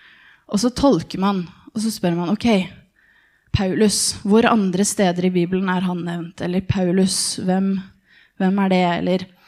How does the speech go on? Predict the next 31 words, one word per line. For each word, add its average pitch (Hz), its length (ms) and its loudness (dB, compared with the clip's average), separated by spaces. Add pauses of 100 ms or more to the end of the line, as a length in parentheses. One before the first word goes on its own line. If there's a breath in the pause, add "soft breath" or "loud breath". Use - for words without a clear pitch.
(380 soft breath)
«Hvorfor 202 420 2
står 180 360 0
det 190 100 4
et - 180 -16 (540 soft breath)
derfor?» 196 480 2 (1200 loud breath)
Da 196 100 0
kommer 190 220 2
det 185 80 4
alltid 190 240 0
noe 185 160 0
før, 165 400 0
eller 180 180 -2
man 202 160 2
begynner 185 240 4
å 185 80 4
stille 196 300 0
spørsmål 208 800 0
ved 190 180 2
teksten, 247 440 0 (200)
og 226 140 -6
så 294 480 2
kan 214 160 -2
man 220 160 -2
anvende 170 420 -2
det 196 140 0 (480 soft breath)
og 208 80 -4
tenke, 190 260 -4
«Ok, 214 220 0 (340)
hvis 208 220 -2
dette 226 480 2 (560 loud breath)
betydde 190 420 0